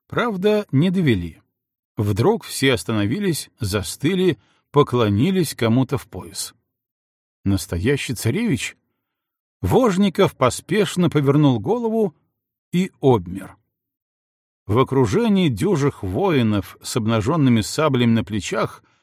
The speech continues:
прямо к нему по посыпанной белым песком дорожке шла, нет, плыла красивейшая молодая женщина, Пери, в длинных ярко-зелёных одеждах с золотой,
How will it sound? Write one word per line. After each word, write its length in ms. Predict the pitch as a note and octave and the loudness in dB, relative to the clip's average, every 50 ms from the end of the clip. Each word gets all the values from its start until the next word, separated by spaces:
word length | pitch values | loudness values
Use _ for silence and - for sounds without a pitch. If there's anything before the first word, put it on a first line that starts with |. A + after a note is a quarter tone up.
| _ _ _ _ _ | _ _ _ _ _
прямо 400 | - A2 D#3+ A#3 B3+ A#3 A3 D#3+ | -2 0 2 2 4 2 2 0
к 100 | - - | -2 -2
нему 580 | B2 G#2+ G#2 G2+ G2 A#2 E3 G#3 G#3+ F#3+ D#3+ - _ _ | 0 0 2 2 2 0 0 0 -2 -2 -4 -6 _ _
по 160 | - A#2 A2 | 0 2 2
посыпанной 680 | - A2 G2+ - - G#3 G#3 D3 - F3 D#3 C#3 B2+ | 2 0 -2 -2 -4 -6 -4 -2 0 2 2 2 2
белым 340 | A2 G2+ C3+ F3+ F3 D#3 A#2 | 2 0 0 0 0 -2 -2
песком 420 | - B2+ A#2 - - - E3+ D3+ A2+ | -2 -4 -6 -6 -4 -4 -2 0 0
дорожке 600 | A2 C3 G#3+ A3 D#3 - - - F3 F3 D3+ - _ _ _ - | 0 -2 -2 -4 -6 -6 -4 -2 0 0 0 -2 _ _ _ -18
шла, 580 | - - - G#2 G2+ A#2 E3+ D3 A#2 A#2 - - _ _ _ _ _ _ _ - | -12 -6 -4 -2 0 0 2 2 0 -2 -4 -6 _ _ _ _ _ _ _ -2
нет, 500 | F#2 F#2 G#2+ C3+ D3 C#3 A2+ F#2+ E2 - - - _ | 0 2 2 4 2 2 0 -2 -6 -12 -16 -12 _
плыла 640 | - A#2 A#2+ A#2 G#2 G2 A#2+ F3+ F#3+ F#3 F3 D3+ - _ _ _ _ _ _ | -2 0 0 2 0 0 0 0 2 2 0 0 -2 _ _ _ _ _ _
красивейшая 1040 | - B2+ B2 B2+ A#2+ - - - - F#3+ A3 G#3 F#3+ F3 E3 D3+ C3 - - D3 C#3 | -2 0 2 2 2 0 -2 -6 -4 -2 -2 0 0 0 0 0 0 -2 0 2 2
молодая 460 | C3+ C3+ C#3 C#3+ C3+ D#3 E3 E3 C#3+ | 4 4 2 2 2 0 0 0 0
женщина, 800 | A#2 G2+ C3+ E3 C#3 A2+ G2 - - - - D#2+ - - - _ _ _ _ _ _ | 0 0 0 0 0 -2 -4 -6 -10 -12 -12 -14 -20 -20 -20 _ _ _ _ _ _
Пери, 520 | - C3+ D#3+ E3 C#3+ B2+ G#2 G2 F#2 - _ _ _ _ _ _ _ _ - G#2 | 0 2 4 4 4 4 2 0 -8 -14 _ _ _ _ _ _ _ _ -4 -2
в 80 | G2+ G2+ | 0 0
длинных 720 | F#2 A2 A#2 F3+ A3 G#3 F3+ D3+ B2+ A#2+ A#2+ G#2 - - | 2 2 2 2 2 2 2 2 2 2 0 -2 -2 -4
ярко-зелёных 1040 | G2+ E2+ F2 D3+ G3+ G3 D#3 - - C#3+ G2+ F#2+ B2 C3 F3 F3+ E3 D3+ - - - | -4 0 2 2 2 2 2 0 0 0 2 2 0 2 2 2 2 0 0 -2 -2
одеждах 720 | C#3+ B2 G2+ G#2 F3 G3 D#3+ A#2 A2+ A2+ C3 B2+ - - - | -4 -2 -2 0 0 0 0 0 0 2 0 0 0 -2 -6
с 80 | C#3+ | -6
золотой, 760 | G2+ E2+ G#2 C3 A#2+ A#2 G#2+ - - - G3 G3+ E3 B2 - | -4 -2 0 0 0 0 -2 -4 -2 0 2 2 2 0 -2